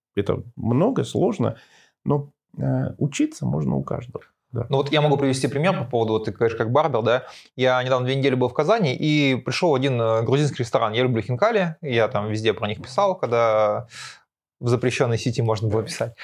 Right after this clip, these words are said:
Speaker 2: Вот. И, а, к-, какая, м, я пришёл туда, там, ну, изначально он очень, э, клиент-ориентированный ресторан. Ты звонишь, и там такой грузинский, э, такой карикатурный грузинский голос говорит: «Дорогой друг, привет! Если ты хочешь, э,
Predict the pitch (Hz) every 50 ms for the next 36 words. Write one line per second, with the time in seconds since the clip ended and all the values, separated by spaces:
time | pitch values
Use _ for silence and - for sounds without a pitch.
0 | - - - - 143 139 131 120 113 - 143 143 143 143 143 131 127 120 123 143
1 | 139 135 127 123 123 123 123 123 123 127 127 131 139 143 131 127 - - 127 -
2 | 151 123 120 113 156 - - - 151 147 139 139 139 143 151 - - 285 302 240
3 | 190 165 147 - 147 131 127 - 170 170 156 123 - - _ - - - 131 143
4 | 135 147 - 220 247 240 190 160 160 160 160 - - 156 143 143 - _ - 151
5 | 143 - 160 160 147 147 139 139 139 156 165 120 120 117 113 113 107 110 - -
6 | 156 214 240 202 - 120 117 123 156 220 233 170 131 131 120 117 127 123 127 120
7 | 127 127 131 135 170 160 165 - 135 123 117 127 127 123 143 135 131 127 127 123
8 | 120 131 127 - 135 120 113 - - - - - - _ - - 143 147 143 175
9 | 156 - 190 165 147 135 123 110 120 131 143 143 127 135 123 139 170 160 135 123
10 | 123 117 117 - - _ _ _ _ - 123 131 131 160 175 208 190 160 160 160
11 | 131 110 - 135 139 147 131 107 - 113 135 147 - - 151 139 - 151 139 135
12 | 135 - - -